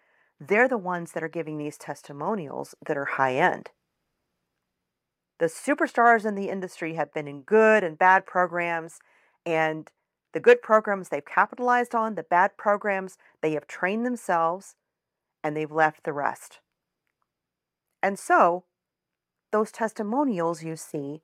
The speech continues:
might just be ten percent of that coach's market, and it's the highest level person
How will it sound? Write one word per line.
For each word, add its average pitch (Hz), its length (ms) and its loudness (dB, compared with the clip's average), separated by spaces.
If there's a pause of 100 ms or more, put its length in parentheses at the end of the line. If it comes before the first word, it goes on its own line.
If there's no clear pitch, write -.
(360)
might 226 300 0
just 247 200 -4
be 196 140 -8
ten - 380 -8
percent 214 640 -6 (380)
of 185 120 0
that 190 200 2
coach's - 480 -6
market, 151 520 -4 (1040)
and 196 160 0
it's 196 160 -8
the 180 100 -2
highest 220 500 0
level 175 280 -2
person 269 500 -4